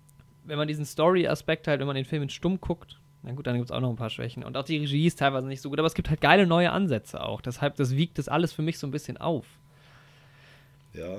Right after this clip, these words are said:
Speaker 1: Deshalb, das ist, sind halt echt zwei, zwei Peaks so, weißt du. Das eine ist halt, es gibt geile neue Ideen, es gibt, es sieht verdammt geil aus, es ist teilweise auch gut inszeniert und dann manchmal auch richtig schlecht. Dann denkt man sich auch so, was hat Rian Johnson da gemacht?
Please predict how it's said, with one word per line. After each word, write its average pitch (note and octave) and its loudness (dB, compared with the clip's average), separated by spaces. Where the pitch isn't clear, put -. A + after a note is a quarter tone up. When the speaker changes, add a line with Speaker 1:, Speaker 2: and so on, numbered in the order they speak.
Speaker 1:
Deshalb, - -2
das B2 -8
ist, D3+ -8
sind D#3 -4
halt C#3 2
echt - -4
zwei, D#3 2
zwei D3 0
Peaks G#3 -2
so, G#2 -6
weißt A#2+ -6
du. D3+ -10
Das C3+ -14
eine D#3 -6
ist C#3+ -12
halt, C#3+ -2
es D#3+ -6
gibt C3+ -18
geile D#3+ 0
neue D#3 -2
Ideen, D3+ 4
es D#3+ -8
gibt, - -10
es D3 -12
sieht - -8
verdammt D#3 0
geil C3+ 0
aus, D#3 2
es C#3 -8
ist C3 -12
teilweise D3 0
auch C#3 -2
gut D#3+ 0
inszeniert D3 0
und D3 -6
dann C#3 -2
manchmal D3+ -2
auch - -6
richtig E3+ -2
schlecht. A3+ -2
Dann C#3 -4
denkt C#3+ -6
man D3+ -8
sich D3+ -10
auch - -8
so, - -12
was B2+ -6
hat - -8
Rian C#3+ 0
Johnson C#3+ -2
da C3+ -4
gemacht? C#3+ -6